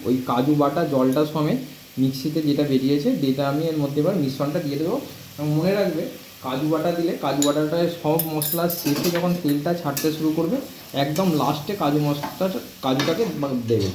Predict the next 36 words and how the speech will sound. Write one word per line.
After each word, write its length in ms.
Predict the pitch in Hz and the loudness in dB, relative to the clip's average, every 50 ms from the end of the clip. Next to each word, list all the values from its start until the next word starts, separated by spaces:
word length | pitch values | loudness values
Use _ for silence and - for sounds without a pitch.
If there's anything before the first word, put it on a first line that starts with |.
| - - - - - - - - - - - - - - - - - - - - - - - - - | -6 -10 -14 -16 -18 -20 -20 -20 -20 -20 -20 -18 -18 -18 -18 -18 -20 -20 -20 -20 -20 -20 -8 -2 2
তো 40 | 117 127 120 120 | 2 4 4 4
দেখো 160 | 135 139 160 170 170 | 4 4 4 2 2
তোমরা 160 | 165 165 170 156 151 | 2 2 4 4 4
বন্ধু, 220 | 156 156 151 180 240 - - - - - - - - - 117 | 4 4 4 2 2 0 -4 -10 -16 -20 -20 -20 -16 -8 -4
যে 80 | 120 127 135 135 | 0 2 4 4
এই 60 | 131 131 135 131 - - - - - - - - | 4 2 2 0 -4 -6 -8 -10 -10 -12 -10 -6
কত 180 | - 151 147 151 208 190 196 | -6 -4 -2 -2 -2 -2 -2
সুন্দর 240 | - 170 165 165 175 170 170 | -2 -2 0 0 0 0 0
একটা 140 | 170 185 160 143 - - | 0 0 0 0 0 0
রং 220 | 131 143 156 147 139 147 151 - - - - - - | 0 2 2 2 0 -2 -4 -8 -12 -14 -12 -10 -8
আর 80 | 131 131 - - | -8 -8 -4 -4
কত 120 | 123 127 - 170 165 - | -4 -2 -2 -2 -2 -2
সুন্দর 260 | 156 151 156 160 165 | -2 0 0 0 0
একটা 140 | 165 170 170 - - - | 0 0 -2 -6 -8 -4
থিকনেস 420 | - 143 143 143 165 170 175 170 170 127 120 | -2 0 2 4 4 6 4 4 2 0 -2
এসছে। 260 | 113 - - - 113 - - - - - - - - | -4 -6 -8 -8 -10 -10 -10 -12 -10 -8 -8 -4 -2
তো 40 | 135 127 127 | 0 0 2
রান্নার 340 | 120 127 135 143 151 160 165 170 | 2 2 2 2 0 0 0 0
মধ্যে 260 | 170 165 156 151 160 160 - 151 | 0 0 2 2 2 4 4 4
এই 80 | 160 156 156 | 4 4 2
জিনিসগুলো 340 | 160 165 160 151 160 165 170 | 0 -2 -2 -2 -2 -2 0
একটু 120 | 170 - 175 139 131 | 0 -2 -2 0 0
দেখার 260 | 120 117 - - 151 151 - | -2 -2 0 -2 -2 -2 -2
থাকে, 220 | - 104 98 - 101 98 - - - - - - | -4 -4 -4 -6 -8 -8 -10 -14 -16 -16 -8 -4
যে 60 | - 131 117 113 | 0 2 2 4
রান্নার 360 | 113 120 131 135 147 143 123 113 110 123 | 4 4 4 4 4 2 2 2 2 2
রং, 180 | 131 143 147 156 165 175 175 - - - - - - | 2 2 2 0 -2 -4 -6 -10 -14 -20 -14 -6 -2
রান্নার 340 | 117 110 117 123 131 135 135 - - - | 0 0 2 2 2 0 -2 -4 -8 -8
থিকনেস, 460 | - 135 131 - 147 147 151 160 165 156 - - | -6 -6 -4 0 2 2 2 2 0 -2 -4 -4
এই 60 | 139 139 147 | -2 0 2
জিনিসগুলো 400 | 147 151 151 151 151 165 160 170 - - - - - - - - | 2 2 2 0 0 0 0 0 0 -2 -6 -6 -4 -4 -2 0
রান্না 200 | 120 123 139 151 147 | 2 2 2 2 2
করার 180 | 151 147 151 147 | 2 0 0 0
সময় 160 | - 160 156 | -2 -4 -4
একটু 120 | - - 156 151 | -4 -2 -2 0
just 180 | 170 170 - | 0 -2 -2